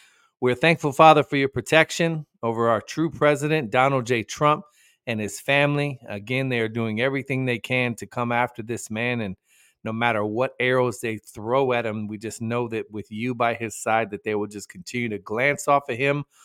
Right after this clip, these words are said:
like water off of a duck, Father, and we are just, we're thankful for that. Um, we just, uh, we just know that you will continue to give him, uh, the courage and the stamina to see the job through and to, uh, help us, uh, restore this country.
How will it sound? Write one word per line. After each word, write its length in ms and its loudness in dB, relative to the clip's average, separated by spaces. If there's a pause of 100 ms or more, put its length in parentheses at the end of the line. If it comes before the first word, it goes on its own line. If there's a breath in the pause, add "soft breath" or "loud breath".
(200 soft breath)
like 200 -2
water 400 4
off 200 6
of 120 -6
a 60 0
duck, 320 -4
Father, 260 2
and 100 -2
we 100 -4
are 100 -4
just, 340 -12 (400)
we're 120 -6
thankful 520 -2
for 180 -10
that. 360 -6
Um, 280 -6 (560 soft breath)
we 120 -6
just, 300 -4
uh, 320 0
we 120 -6
just 220 -10
know 240 2
that 180 -2
you 60 -6
will 140 -4
continue 480 -4
to 100 -6
give 240 0
him, 300 0
uh, 180 0
the 140 -6
courage 480 2
and 120 -2
the 80 -4
stamina 760 0
to 200 -6
see 280 -6
the 120 -2
job 460 4
through 300 2
and 200 -2
to, 300 -4
uh, 100 -2 (540 soft breath)
help 240 0
us, 220 0
uh, 220 0 (380)
restore 400 4
this 180 6
country. 500 -4